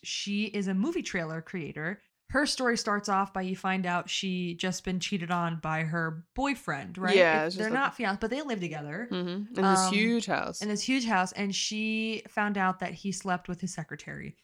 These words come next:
Speaker 2: Yeah.
Speaker 1: He finally admits it. And she's, like, throwing shoes at him and kicking him out the house and, and whatever. And he goes, "Well, it's not like, you know, I'm sweating bullets over here and you're not even crying." Turns out she hasn't cried since she was, like, literally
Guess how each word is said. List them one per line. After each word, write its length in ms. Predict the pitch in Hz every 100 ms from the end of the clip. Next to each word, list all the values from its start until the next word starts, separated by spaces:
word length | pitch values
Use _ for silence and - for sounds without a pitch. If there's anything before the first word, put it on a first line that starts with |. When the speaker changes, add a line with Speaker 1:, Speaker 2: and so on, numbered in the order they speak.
| _
Speaker 2:
Yeah. 200 | 262 -
Speaker 1:
He 40 | 175
finally 400 | 220 233 233 208
admits 380 | 220 302 302 302
it. 240 | 302 294 _ _ _ -
And 640 | 214 214 208 202 - 202
she's, 260 | - 214
like, 140 | 185 175
throwing 320 | - 240 226
shoes 340 | 202 269 254
at 160 | 240 226
him 300 | 202 233 220
and 100 | 202
kicking 260 | 262 247 240
him 40 |
out 140 | 226 220
the 60 |
house 480 | 180 196 202 202 -
and, 200 | 170 170 _ _ _ -
and 100 | 196
whatever. 420 | 202 196 190 185
And 160 | 208 202
he 140 | 220
goes, 340 | 208 220 220 214
"Well, 120 | 220
it's 120 | 220
not 260 | 254 359 -
like, 260 | 294 262 _ -
you 280 | 214 226
know, 200 | 240 214 220
I'm 160 | 254
sweating 320 | 262 302 277
bullets 280 | 240 311 339
over 100 | 240
here 140 | 202 202
and 80 |
you're 80 | 214
not 100 | 285
even 160 | 294 214
crying." 460 | - 320 349 185
Turns 280 | 180 233 214
out 200 | 214 196
she 100 | 202
hasn't 220 | 226 202 196
cried 320 | 196 190 175
since 180 | - 165
she 80 |
was, 120 | 175 175
like, 120 | 170
literally 500 | 185 190 180 175